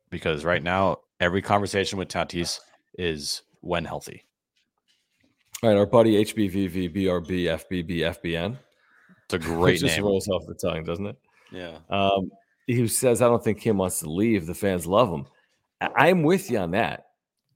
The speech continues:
Speaker 1: He doesn't have a
Speaker 2: I
Speaker 1: choice,
Speaker 2: don't think
Speaker 1: though.
Speaker 2: he wants to leave, and I think San Diego Padre fans love him. But yeah, I mean, it's,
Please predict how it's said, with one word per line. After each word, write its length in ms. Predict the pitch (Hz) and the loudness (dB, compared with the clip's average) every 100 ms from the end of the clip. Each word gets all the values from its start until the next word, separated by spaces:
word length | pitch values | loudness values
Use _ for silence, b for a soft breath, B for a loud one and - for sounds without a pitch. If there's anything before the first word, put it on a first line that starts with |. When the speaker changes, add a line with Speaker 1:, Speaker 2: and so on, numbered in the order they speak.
| - | -4
Speaker 1:
He 60 | |
doesn't 180 | 202 214 | 2 4
have 80 | 180 | 4
a 40 | |
Speaker 2:
I 20 | 117 | 6
Speaker 1:
choice, 60 | |
Speaker 2:
don't 160 | - 349 | 6 4
think 140 | 120 | 2
Speaker 1:
though. 120 | 92 | -2
Speaker 2:
he 40 | 82 | 0
wants 220 | 104 - | 0 -2
to 100 | 107 | -8
leave, 440 | 90 82 95 107 - _ _ | -6 -4 -4 -6 -12 _ _
and 300 | 90 98 95 | -4 -2 -2
I 180 | 95 104 | 0 -2
think 380 | - 104 98 - | 0 -4 -4 -4
San 300 | - 101 98 | -2 -2 -2
Diego 340 | 92 90 85 | -2 -2 -4
Padre 460 | - 92 90 90 85 | -4 -4 -4 -4 -6
fans 420 | 87 85 80 85 | -6 -6 -6 -2
love 220 | 101 95 | -2 -2
him. 140 | 76 | -6
But 100 | 69 | -4
yeah, 160 | 90 110 | 0 2
I 120 | 78 | 0
mean, 200 | 78 78 | -4 -6
it's, 480 | 69 73 - - | -6 -6 -6 -8